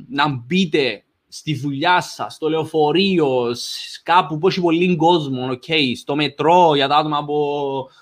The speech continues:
Ελλάδα, στην Κύπρο δεν έχουμε μετρό. Ε, και να βλέπετε δύο διαφορετικούς ανθρώπους, ο ένας να ακούει τη μουσική του, να χορεύει στέκοντας μες στο τούτον του, να είναι πιο χαρούμενος, πιο χαρμόσυνος, και ο άλλος να είναι κάπως,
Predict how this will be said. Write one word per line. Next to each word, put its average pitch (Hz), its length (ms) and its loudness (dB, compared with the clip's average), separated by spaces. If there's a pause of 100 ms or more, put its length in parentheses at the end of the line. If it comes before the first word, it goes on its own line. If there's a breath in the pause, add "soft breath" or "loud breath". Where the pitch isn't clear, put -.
(120 soft breath)
Ελλάδα, 143 460 4
στην 131 120 2
Κύπρο 147 200 -2
δεν 147 120 -2
έχουμε 156 240 0
μετρό. 110 440 -6 (340)
Ε, 135 560 2 (180)
και 156 120 -2
να 156 100 4
βλέπετε 202 440 0
δύο 156 840 -2
διαφορετικούς 160 1120 2
ανθρώπους, 156 840 2
ο 160 120 6
ένας 220 380 4
να 180 100 2
ακούει 170 200 2
τη 208 80 4
μουσική 190 560 2
του, 202 260 6 (220 loud breath)
να 185 120 -8 (300)
χορεύει 196 520 -8
στέκοντας 196 600 0
μες 190 120 0
στο 185 200 0
τούτον 196 300 2
του, 196 140 6
να 185 160 2
είναι 190 160 2
πιο 202 240 0
χαρούμενος, 196 760 0
πιο 202 100 -2
χαρμόσυνος, 190 760 -4 (180 soft breath)
και 220 100 0
ο 214 140 6
άλλος 226 480 4 (120)
να 160 100 -6
είναι 165 80 -4
κάπως, 190 500 2